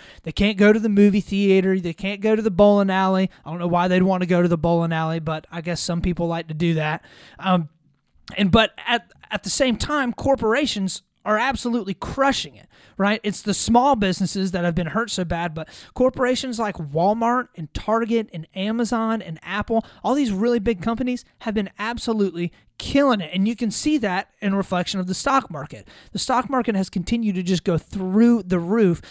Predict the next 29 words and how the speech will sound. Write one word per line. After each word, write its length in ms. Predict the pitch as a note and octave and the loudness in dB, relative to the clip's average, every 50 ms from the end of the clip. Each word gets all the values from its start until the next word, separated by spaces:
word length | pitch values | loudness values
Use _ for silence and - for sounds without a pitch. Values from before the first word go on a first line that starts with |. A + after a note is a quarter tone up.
| - - | -20 -8
because 300 | - G#3+ - - A3 F#3 | -8 -4 0 0 0 0
all 220 | F#3 E3 F#3 G#3+ A3+ | 0 -2 0 0 0
these 180 | A3 A#3 - | 0 -2 -2
companies 360 | - - B3 B3 C#4 C4+ G#3 F#3+ | -2 -4 -6 -4 -4 -6 -6 -6
are 40 | |
coming 260 | F#3 - A3+ G#3+ G3+ G3+ | -4 -6 -6 -4 -4 -4
out 120 | G3 - | -6 -6
and 60 | F3+ | -6
reporting 440 | E3+ D#3 - - G#3 G3 F3+ F3 E3 | -8 -10 -2 -2 0 0 0 -2 -4
earnings, 480 | D#3+ G3+ B3 B3+ F#3+ E3+ F#3 F3+ - - _ _ _ _ | -6 -6 -4 -4 -6 -8 -8 -10 -12 -16 _ _ _ _
and 120 | F#3 G3+ | -6 -4
they're 100 | G#3 F#3+ | -4 -4
doing 360 | F3+ E3 A#3+ D4 D4 A3+ F3+ F3 | -2 -2 -2 -2 -2 -4 0 2
really, 240 | G3 G#3+ G#3+ G3+ | 4 4 4 4
really 240 | G3 G3 G3 F#3 F3 | 4 4 2 2 0
well. 380 | E3+ F#3+ C4 C4 - G#2 G2+ - _ _ _ _ _ _ _ _ _ _ _ _ _ _ - - F3+ | 0 -2 -4 -4 -6 -10 -16 -20 _ _ _ _ _ _ _ _ _ _ _ _ _ _ -20 -14 -4
But 300 | F#3+ F#3+ G#3 G3 G3 - _ _ _ _ _ _ _ _ | 0 2 2 2 0 -4 _ _ _ _ _ _ _ _
eventually, 680 | G3+ F#3 G3 E4 F4+ D#4+ - - G#3+ F3+ E3 D#3+ E3 E3 - _ _ _ | -4 -2 2 0 2 2 2 2 2 2 0 -2 -6 -8 -12 _ _ _
all 200 | A3+ A#3 B3 B3 | 4 4 4 4
these 200 | B3+ A3+ G3 - | 2 0 -2 0
things 240 | - G#3 G3 F3+ F3+ | -2 -4 -2 -2 -2
are 60 | F#3 | 0
going 260 | E3+ F#3 F3 F3 E3+ | 0 0 0 0 -2
to 60 | D#3+ | -4
have 180 | D#3+ E3 D3+ - | -6 -6 -6 -8
to 80 | - D#3 | -8 -10
start 300 | - - D#3+ D3 C#3+ C#3 | -8 -6 -6 -6 -6 -6
giving 280 | D3+ C#3 C#3 C3+ C3+ | -8 -8 -8 -12 -14
out. 260 | - G#3 G#2 - _ | -14 -16 -16 -18 _